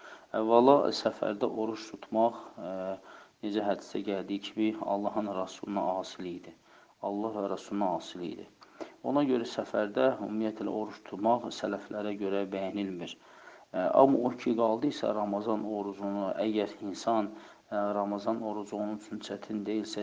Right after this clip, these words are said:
çətinlik, məşəqqə yaratmırsa, inşallah Allahın izni ilə tuta bilər və tutmağı yaxşıdır, əgər ki, çətinlik yoxdur. Çünki, e, Ramazanda bütün ətraf hamısı orucu olur, bütün ibadət əhli oruc tutur və onun üçün də orucu tutmaq asandır.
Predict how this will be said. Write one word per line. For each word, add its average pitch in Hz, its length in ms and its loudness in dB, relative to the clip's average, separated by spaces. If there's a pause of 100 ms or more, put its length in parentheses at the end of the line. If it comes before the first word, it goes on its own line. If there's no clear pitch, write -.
çətinlik, 101 640 -8
məşəqqə 101 460 -6
yaratmırsa, 104 680 2 (460)
inşallah 107 600 -2
Allahın 113 380 2
izni 113 160 -2
ilə 117 180 4
tuta - 300 -4
bilər 139 220 6
və 120 100 4
tutmağı 123 400 2
yaxşıdır, 110 500 4
əgər 98 220 2
ki, - 140 -12
çətinlik 101 480 -4
yoxdur. - 240 -10 (540)
Çünki, 143 320 4 (120)
e, 110 160 2 (220)
Ramazanda 113 600 6
bütün 110 260 0
ətraf 107 400 0
hamısı 110 340 -2
orucu 107 320 -2
olur, 110 380 2 (380)
bütün 113 340 0
ibadət 107 420 2
əhli 107 240 -2
oruc 110 380 -2
tutur 107 340 -4
və 110 140 0
onun 113 260 -2
üçün 110 220 -2
də - 20 2
orucu 110 320 -4
tutmaq - 400 -4
asandır. 113 640 4